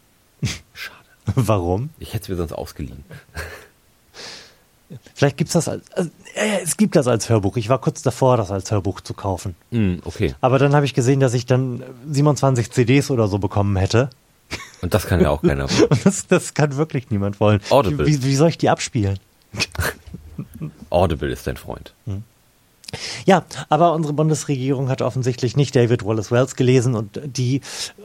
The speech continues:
Speaker 2: mutmaßlich fünfzig Prozent der deutschen Bevölkerung, die jetzt unter den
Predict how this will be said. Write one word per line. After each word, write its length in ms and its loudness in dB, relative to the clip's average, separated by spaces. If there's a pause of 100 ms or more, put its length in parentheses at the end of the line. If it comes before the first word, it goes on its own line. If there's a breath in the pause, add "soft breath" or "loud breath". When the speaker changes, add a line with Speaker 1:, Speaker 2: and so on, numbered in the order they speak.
(440)
Speaker 2:
mutmaßlich 760 2
fünfzig 400 0
Prozent 600 0
der 400 4
deutschen 320 0
Bevölkerung, 640 0 (280 loud breath)
die 100 -2
jetzt 300 2 (120)
unter 520 4
den 380 0